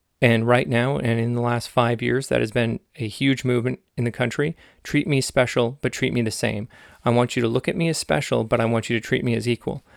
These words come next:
Those are mutually exclusive. You can't be special and equal.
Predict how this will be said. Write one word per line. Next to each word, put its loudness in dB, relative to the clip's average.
Those 2
are 4
mutually 2
exclusive. -4
You -6
can't 0
be -2
special 0
and 0
equal. -8